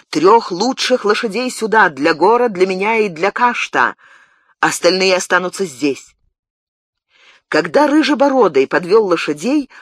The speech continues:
луна уже светила на небе, а через час путники выбрались на равнину. Тут они вскочили на лошадей и во весь опор поскакали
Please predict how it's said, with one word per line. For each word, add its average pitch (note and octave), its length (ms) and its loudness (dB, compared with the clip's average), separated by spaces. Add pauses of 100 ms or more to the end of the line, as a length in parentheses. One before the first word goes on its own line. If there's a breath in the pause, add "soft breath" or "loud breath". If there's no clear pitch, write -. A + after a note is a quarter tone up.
луна E3+ 380 -4
уже G#3+ 240 -4
светила F3 480 -6
на E3+ 120 -6
небе, C3 440 -2 (320 loud breath)
а D#3 160 0
через B2+ 300 -10
час - 520 -4 (280 loud breath)
путники B3 480 -6
выбрались G#3 640 -4
на D#3 160 -4
равнину. A#2+ 560 -10 (540 soft breath)
Тут E3+ 180 0
они F3 160 -2
вскочили F#3+ 480 -2
на F3+ 100 0
лошадей D#3+ 560 -2
и E3 140 -4
во E3+ 100 2
весь A3 240 -4
опор A#3 320 2
поскакали G#3+ 720 -2